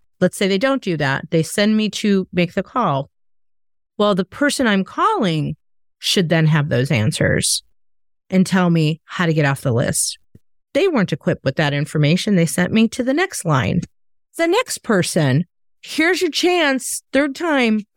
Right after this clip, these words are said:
This person should be equipped and empowered to provide you with the answers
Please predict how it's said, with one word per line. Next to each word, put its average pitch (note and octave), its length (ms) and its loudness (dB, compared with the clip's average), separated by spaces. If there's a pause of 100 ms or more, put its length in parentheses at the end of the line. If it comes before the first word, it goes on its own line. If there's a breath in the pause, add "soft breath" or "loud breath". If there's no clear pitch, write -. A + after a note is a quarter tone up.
(640)
This D5+ 160 -2
person F4+ 420 0
should G3 220 -2
be F3+ 120 2
equipped D#3+ 420 -2 (640)
and G3+ 140 0
empowered E3 640 -2 (800)
to A3+ 100 -6
provide G3+ 460 0
you G#3 100 0
with F#3 140 0
the F3 180 2
answers E3+ 540 0